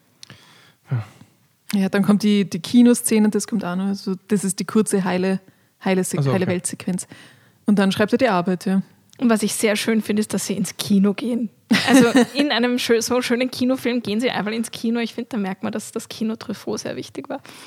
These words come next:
Speaker 2: Ja, das ist wahrscheinlich der schönste Ort, den er sich vorstellen kann.
Speaker 3: Ja.
Speaker 2: Für
Speaker 1: Ist es
Speaker 2: Truffaut.
Speaker 1: das nicht? Also, okay.
Speaker 2: Ja, sicher. Es gibt mal, für andere wäre es vielleicht der Rummelplatz oder gutes Essen, nicht? Aber für ihn ist es eindeutig das Kino.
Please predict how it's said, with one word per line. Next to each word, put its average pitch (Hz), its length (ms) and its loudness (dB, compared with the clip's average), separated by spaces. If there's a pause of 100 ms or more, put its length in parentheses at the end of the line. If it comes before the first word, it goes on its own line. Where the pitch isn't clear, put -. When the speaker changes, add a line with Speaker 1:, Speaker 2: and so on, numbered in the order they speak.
(240)
Speaker 2:
Ja, 226 140 6
das 214 160 2
ist 220 120 2
wahrscheinlich 226 360 4
der 233 80 2
schönste 240 340 2
Ort, 214 120 0
den 208 100 2
er 202 120 0
sich 208 160 -2
vorstellen - 400 -6
kann. - 160 -10 (1040)
Speaker 3:
Ja. 214 240 0 (120)
Speaker 2:
Für - 120 -8
Speaker 1:
Ist 180 100 -4
es 127 120 0
Speaker 2:
Truffaut. 113 200 -2
Speaker 1:
das 120 80 -2
nicht? 175 300 -6 (880)
Also, 131 180 0
okay. 226 100 4
Speaker 2:
Ja, 202 180 4
sicher. 208 300 -2
Es 170 120 2
gibt 196 140 -2
mal, 208 120 4
für 208 140 0
andere 202 300 0
wäre 202 80 4
es 196 80 -2
vielleicht 185 400 -4
der 175 160 -4
Rummelplatz 208 720 0
oder 165 420 -6 (400)
gutes 190 280 0
Essen, 185 400 -2 (100)
nicht? 196 220 -2
Aber 170 180 -2
für - 140 -6
ihn 190 160 2
ist 196 140 -2
es 196 140 -2
eindeutig 180 460 -6
das - 140 -12
Kino. 196 280 -2